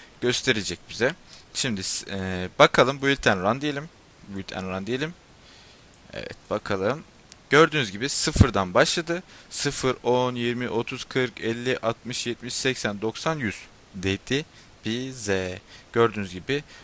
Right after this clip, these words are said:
onar onar arttırdı.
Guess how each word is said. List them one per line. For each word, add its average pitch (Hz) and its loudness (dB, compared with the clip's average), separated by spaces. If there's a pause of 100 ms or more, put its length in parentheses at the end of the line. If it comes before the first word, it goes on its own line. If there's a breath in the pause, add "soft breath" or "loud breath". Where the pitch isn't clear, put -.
(280 loud breath)
onar 120 4 (160)
onar 98 2 (420 loud breath)
arttırdı. 101 2